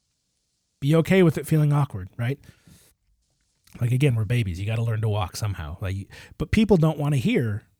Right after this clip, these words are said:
"Just spend time with God." Because, well, well, what do I do? What, what else? What? Because we're so wired to just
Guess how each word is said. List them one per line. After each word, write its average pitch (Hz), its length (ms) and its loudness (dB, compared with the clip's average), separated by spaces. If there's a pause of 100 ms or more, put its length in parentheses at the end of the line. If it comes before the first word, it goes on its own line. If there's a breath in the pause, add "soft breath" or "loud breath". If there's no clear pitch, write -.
(140)
"Just 123 180 -6
spend 98 280 -6
time 90 160 -8
with 76 160 -12
God." - 240 -18 (720)
Because, 113 380 -4
well, 151 260 2
well, 120 240 -4
what 117 140 -2
do 135 100 0
I 135 140 0
do? 214 260 -2 (120)
What, 113 200 -10
what 175 160 4
else? 220 140 2
What? 120 260 -8 (220)
Because 143 280 0
we're 147 100 0
so - 220 -2
wired 120 600 -2
to 127 80 -4
just 123 220 -6